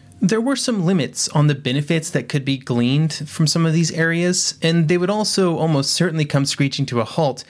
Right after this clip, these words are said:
in the case of another war. On the topic of war, the position of rearmament within British plans was a subject of massive debate, which we will cover in more detail in a later episode.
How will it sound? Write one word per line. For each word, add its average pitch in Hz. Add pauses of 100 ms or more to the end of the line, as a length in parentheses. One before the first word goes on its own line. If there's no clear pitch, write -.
(160)
in 156
the 165
case 120
of 131
another 110
war. 143 (720)
On 180
the 196
topic 254
of 143
war, 131
the 131
position 214
of 220
rearmament 151
within 135
British 127
plans 123
was 139
a 151
subject 151
of 135
massive 127
debate, 117 (240)
which 160
we 190
will 196
cover 185
in 233
more 190
detail 123
in 139
a 135
later 113
episode. -